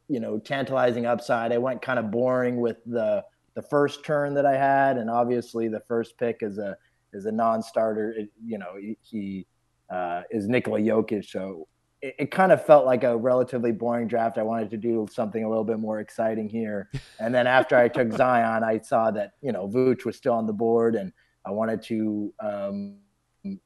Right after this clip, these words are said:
Speaker 1: get some safety with the risk of my prior pick.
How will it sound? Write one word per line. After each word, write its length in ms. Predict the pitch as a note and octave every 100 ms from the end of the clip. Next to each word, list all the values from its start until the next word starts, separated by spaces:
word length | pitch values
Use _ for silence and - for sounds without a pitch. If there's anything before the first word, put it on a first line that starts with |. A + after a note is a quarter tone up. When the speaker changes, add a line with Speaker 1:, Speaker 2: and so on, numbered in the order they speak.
| _ _ - B2+
Speaker 1:
get 220 | D3 C3
some 180 | D3+ B2
safety 600 | - E3+ D#3+ - C#3 B2
with 260 | A2 D3 -
the 180 | A#2+ B2
risk 480 | A#2 C#3 B2 - -
of 120 | A#2
my 160 | A2+ A2
prior 420 | - B2+ A2+ G#2
pick. 380 | - B2+ A2